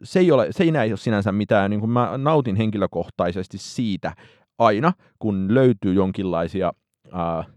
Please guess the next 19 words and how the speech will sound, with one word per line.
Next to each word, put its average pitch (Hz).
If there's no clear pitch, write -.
referenssejä, 120
jotka 104
tuntuu 120
jollain 127
tapaa 107
tarkoitetuilta, 80
mutta 113
mun 135
mielestä 131
tästä 156
keisistä 123
nimenomaan 120
tuntuu 101
siltä, 120
että -
tätä 117
referenssiä 120
ei 131
ole 104